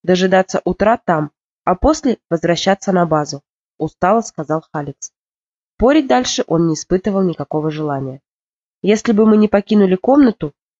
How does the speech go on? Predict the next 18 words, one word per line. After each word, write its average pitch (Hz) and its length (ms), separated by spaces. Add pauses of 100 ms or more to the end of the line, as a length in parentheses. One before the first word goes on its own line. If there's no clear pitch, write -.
(120)
Лили, 196 360
Мартису 202 600
и - 180
Джарену 269 640
пришлось 180 400
бы 165 140
нас 165 260
искать 214 400
по - 80
всему 165 380
дому. 147 320 (500)
Нам 190 160
в 196 60
любом 196 340
случае 262 480
нужно 170 320
было 170 260
уходить», 156 440